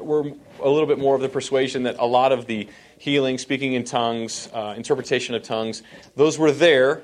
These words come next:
in the first century for a purpose. We see that purpose is completed by God and no longer operable today. Uh, but Scripture has a whole lot to say about 'em, okay? So there's some good theology there, uh, we can talk about later, okay? So First Corinthians chapter, or, uh, sorry,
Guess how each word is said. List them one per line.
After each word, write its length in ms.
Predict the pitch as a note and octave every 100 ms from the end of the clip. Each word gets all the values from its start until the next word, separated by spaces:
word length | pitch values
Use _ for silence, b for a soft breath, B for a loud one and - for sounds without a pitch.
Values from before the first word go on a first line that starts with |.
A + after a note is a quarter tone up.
| -
in 60 | C3
the 60 |
first 260 | A#2+ D3 D3
century 280 | C#3 C#3 B2+
for 180 | C3
a 40 | A2+
purpose. 520 | - D#3 D#3 F3 -
We 120 | C3
see 140 | C3 C#3
that 200 | B2 -
purpose 480 | C#3+ C3+ - - - B B B
is 140 | - -
completed 460 | B2+ - D3+ D#3+
by 160 | D#3+ D#3
God 320 | D#3 D#3 D#3+
and 140 | C3 C3
no 100 | C3
longer 280 | B2+ B2
operable 520 | A#2 A#2+ A#2+ C3+ B2 A#2+
today. 460 | A2 A2+ C#3 F#3 B B B
Uh, 280 | A#2+ A2+ A2
but 160 | A2 -
Scripture 320 | - - C3+
has 100 | A#2+
a 80 | F#2
whole 240 | B2 B2
lot 160 | C3 -
to 60 |
say 180 | D#3 E3+
about 220 | G#2 E2+
'em, 80 | - -
okay? 220 | A2+ A2
So 160 | -
there's 200 | G#2+ A2
some 80 | A2+
good 180 | A#2+ B2
theology 400 | B2 A#2 A2+ A2+
there, 320 | G#2+ G#2+ G#2 - B B
uh, 100 | -
we 140 | G#2+ A#2
can 100 | A2
talk 200 | A2+ A2
about 200 | G#2 G2+
later, 200 | G2 E2+
okay? 260 | - B2 C3+
So 120 | -
First 300 | - F#3 F#3
Corinthians 380 | G3 F#3+ F#3+ F#3+
chapter, 280 | E3 D#3+ D#3
or, 140 | B2+
uh, 100 | G2+
sorry, 260 | - F#2+